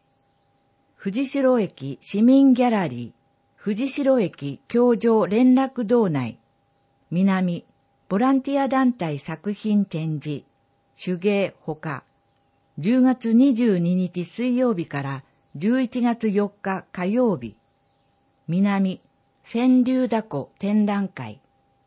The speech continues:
十一月五日水曜日から十八日火曜日。展示期間が変更になる場合があります。駅市民ギャラリーの展示初日は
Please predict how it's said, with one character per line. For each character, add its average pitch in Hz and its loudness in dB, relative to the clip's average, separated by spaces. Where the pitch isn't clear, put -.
十 214 -2
一 262 -4
月 240 -2
五 - -8
日 - -6
水 254 -6
曜 262 0
日 180 -4
か 139 -8
ら 135 -10
十 233 0
八 226 -4
日 196 -4
火 190 -4
曜 233 2
日。 120 -12
展 277 4
示 277 0
期 262 -14
間 220 0
が 151 -4
変 240 2
更 254 4
に 240 8
な 247 4
る 190 0
場 156 -4
合 160 -4
が 151 -4
あ 143 -6
り 139 -4
ま 139 -2
す。 - -18
駅 214 -4
市 190 -4
民 262 8
ギ 254 4
ャ 277 0
ラ 254 2
リ 175 0
ー 151 -2
の 143 -2
展 247 4
示 233 -2
初 202 0
日 196 -2
は 175 -2